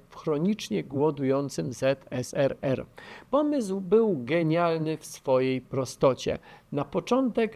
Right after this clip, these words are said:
wystarczy zrealizować wielkie projekty hydrotechniczne, nawodnić rozległe stepy, zalesić pustynie, których w Z S R R nie brakowało. Wtedy też w Azji Środkowej zaplanowano gigantyczne uprawy bawełny,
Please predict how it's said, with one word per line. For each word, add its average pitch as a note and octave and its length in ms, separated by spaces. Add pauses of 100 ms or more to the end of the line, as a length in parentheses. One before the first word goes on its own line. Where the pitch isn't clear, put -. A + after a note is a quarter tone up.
wystarczy F3+ 760
zrealizować F#3+ 880
wielkie F3+ 680 (280)
projekty C#3+ 580
hydrotechniczne, F#3+ 1160 (280)
nawodnić D3 640
rozległe C#3 680
stepy, G3+ 560
zalesić C3+ 560
pustynie, G3+ 600
których D3 380
w - 40
Z G#3 300
S - 220
R C3 120
R D3 160 (320)
nie A#2 160
brakowało. D3+ 680 (140)
Wtedy B3+ 360
też D3+ 260
w - 120
Azji F#3 320
Środkowej E3+ 560
zaplanowano D3+ 800
gigantyczne F3+ 840
uprawy D#3 460
bawełny, C#3 680